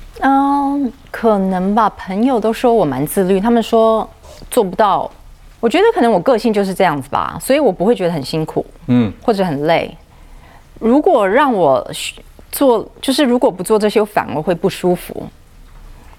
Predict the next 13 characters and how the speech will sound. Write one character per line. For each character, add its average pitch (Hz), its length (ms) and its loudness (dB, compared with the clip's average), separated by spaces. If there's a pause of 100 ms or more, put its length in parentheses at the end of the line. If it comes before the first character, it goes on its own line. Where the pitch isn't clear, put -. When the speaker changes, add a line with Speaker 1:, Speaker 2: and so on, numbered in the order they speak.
(140)
Speaker 1:
所 - 160 0
以 269 220 2
我 156 220 -2
想 190 240 0
说， 214 120 0
这 208 140 2
是 202 140 -6
不 202 40 -6
是 190 220 -2
应 208 140 -2
该 247 200 2
心 254 280 0
理， 170 180 -4